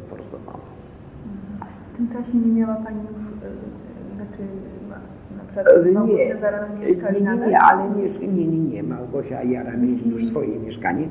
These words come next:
Speaker 2: Kon-
Speaker 1: ale mieszkała u mnie ich, e,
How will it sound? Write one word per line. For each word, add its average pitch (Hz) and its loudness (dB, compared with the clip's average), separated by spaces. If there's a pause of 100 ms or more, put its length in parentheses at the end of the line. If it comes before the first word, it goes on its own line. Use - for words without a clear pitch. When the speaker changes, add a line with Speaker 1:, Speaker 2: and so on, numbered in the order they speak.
Speaker 2:
Kon- 214 -8
Speaker 1:
ale 175 4
mieszkała 175 4 (460)
u 175 4
mnie 160 2
ich, 147 -6
e, 165 0